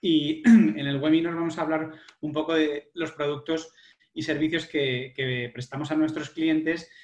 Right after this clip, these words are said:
cuando viajan, eh, con nosotros. Eh,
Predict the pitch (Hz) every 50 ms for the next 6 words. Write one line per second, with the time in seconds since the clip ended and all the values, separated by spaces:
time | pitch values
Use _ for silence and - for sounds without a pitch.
0 | - _ _ - 156 156 160 160 165 165 165 - - 147 139 139 139 - - 147
1 | 294 311 311 - - 135 127 123 123 120 120 120 120 120 120 120 123 123 - 127
2 | 127 131 131 131 135 127 - - 123 - - _ 147 139 127 127 127 127 123 -